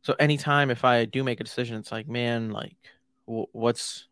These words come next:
what, what's it gonna be? W-, what if, what if this, what if that?"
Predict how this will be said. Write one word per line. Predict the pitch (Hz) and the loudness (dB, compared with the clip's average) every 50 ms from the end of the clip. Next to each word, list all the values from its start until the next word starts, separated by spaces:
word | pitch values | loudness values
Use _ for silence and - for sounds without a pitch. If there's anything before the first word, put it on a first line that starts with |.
| _ _ _ | _ _ _
what, | 120 120 127 131 123 - - | 4 6 6 6 6 4 4
what's | 120 131 127 - | 4 4 4 2
it | 117 | 0
gonna | 107 113 104 104 | 0 0 0 0
be? | 107 - 135 151 156 147 147 147 143 | 0 2 6 8 8 8 8 8 6
W-, | 139 117 110 113 - - _ | 6 4 0 -2 -4 -4 _
what | 110 113 113 120 123 131 | -4 2 4 6 8 10
if, | 143 147 147 139 - - - - | 10 10 8 6 4 -4 -12 -8
what | 117 117 117 | -2 0 2
if | 113 113 - _ | 0 0 2 _
this, | 143 147 147 139 139 - | 6 6 6 6 4 0
what | 123 113 | -2 -4
if | 110 - - | -4 -6 0
that?" | - 131 135 135 135 131 123 | 4 6 8 8 8 6 4